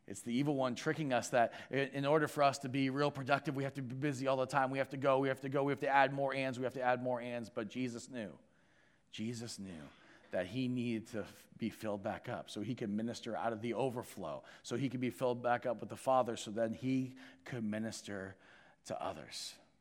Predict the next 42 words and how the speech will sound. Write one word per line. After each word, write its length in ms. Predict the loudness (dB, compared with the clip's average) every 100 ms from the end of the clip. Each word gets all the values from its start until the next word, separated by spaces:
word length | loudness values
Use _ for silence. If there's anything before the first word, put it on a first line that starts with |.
| _ _ _ -4
And 80 |
it's 100 | 2
really 200 | 8 10
interesting. 380 | 10 6 4 4
I 40 | 4
mean, 160 | 4
he 200 | 4 8
had 220 | 10 10
pressure 360 | 10 6 6 2
here, 300 | 2 2 0 0
didn't 200 | 2 4
he? 160 | 2 -2 -8 -20 _ _ -10 2
I 20 |
mean, 100 | 6
he 40 |
went 180 | 8 10
off 260 | 12 10 8
to 100 | 2
pray, 500 | 6 8 10 8 4 -10 -20 -20 -10
and 160 | -2 2
Simon 400 | 10 10 10 8
and 60 | 4
his 120 | 2
companions 500 | 0 4 4 4 4
went 160 | 2
to 60 | 6
look 220 | 10 10
for 200 | 8 6
him. 200 | 6 4 -2 -20 -20 _ _ _ 2
And 100 | 4
when 80 |
they 140 | 8 8
found 400 | 10 12 12 10
him, 140 | 6
they 100 | 4
exclaimed, 800 | 4 2 8 10 12 10 4 -2 -12 -20 -6
"We're 220 | 6 8
so 300 | 10 12 12
glad 340 | 12 12 12 12
that 80 |
you're 120 | 6 8
praying." 560 | 12 12 12 12 6